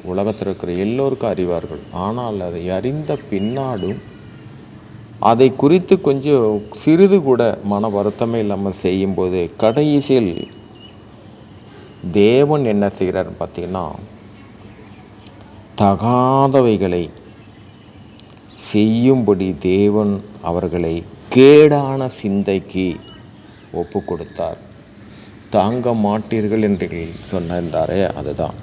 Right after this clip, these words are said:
அதுல என்ன அந்த கேடான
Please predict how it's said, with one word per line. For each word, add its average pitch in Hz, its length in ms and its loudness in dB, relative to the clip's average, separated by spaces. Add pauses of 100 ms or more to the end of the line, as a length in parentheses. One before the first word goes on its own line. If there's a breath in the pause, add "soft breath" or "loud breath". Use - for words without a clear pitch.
(760 loud breath)
அதுல 117 300 4
என்ன 127 500 4
அந்த 101 480 2 (180)
கேடான 123 680 2